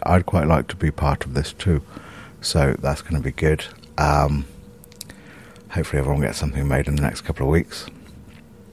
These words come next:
uh, 'cause it actually comes out a week today,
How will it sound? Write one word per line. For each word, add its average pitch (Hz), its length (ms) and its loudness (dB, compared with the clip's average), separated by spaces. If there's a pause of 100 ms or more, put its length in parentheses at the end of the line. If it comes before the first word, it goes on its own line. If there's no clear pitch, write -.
(380)
uh, 71 280 2
'cause - 180 -6
it 50 60 -2
actually - 280 -4
comes 69 280 -2
out 78 200 4
a - 80 -6
week 71 360 -6 (300)
today, 76 400 2